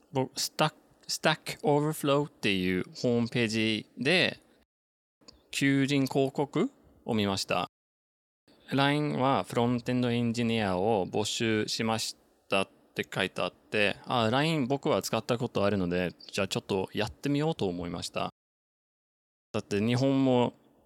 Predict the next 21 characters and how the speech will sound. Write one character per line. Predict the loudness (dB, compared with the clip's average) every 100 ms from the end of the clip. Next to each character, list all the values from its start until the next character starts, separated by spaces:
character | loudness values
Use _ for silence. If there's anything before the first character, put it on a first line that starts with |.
| _ -8
好 | -6
き | -2 0 0
で | 0
す | -2
し、 | -2 0 2 0 -2 -10 _
日 | -2 0
本 | 2 2 2 2
語 | 4 4 4 4
を |
も | 2
っ | 0
と | 0
勉 | 0 0
強 | 0 -2
し |
た | -2
か | 0 -2
っ | -4 _ _
た | -4
し、 | -4 0 0 0 -2 -14 -20 -20 _
で、 | 0 0